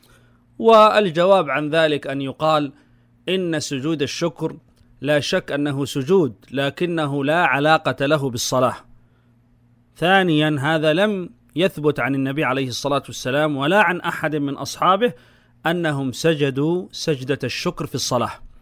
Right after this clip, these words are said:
والأصل في العبادات أنها مبنية على التوقيف، لا يجوز فعل شيء من ذلك إلا بدليل.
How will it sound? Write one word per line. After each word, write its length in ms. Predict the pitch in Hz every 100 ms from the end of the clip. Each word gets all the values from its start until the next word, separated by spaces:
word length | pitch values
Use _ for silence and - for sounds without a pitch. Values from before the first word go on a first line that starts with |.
| _ _ _ _ -
والأصل 580 | 123 123 170 185 151
في 100 | 123
العبادات 800 | 135 110 120 117 110 131 175 196
أنها 720 | 143 135 156 156 135 139 135 135
مبنية 760 | 127 117 139 151 127 170 160 -
على 160 | 135
التوقيف، 720 | 156 - 185 165 254 202 - - _ _ _ _ _ _ _ _ _
لا 200 | 120 143
يجوز 420 | 156 139 127 131
فعل 420 | 120 - 131 123 117
شيء 200 | 151 131
من 220 | 127 120
ذلك 380 | 151 202 214 -
إلا 240 | 160 139
بدليل. 500 | 127 120 120 113 87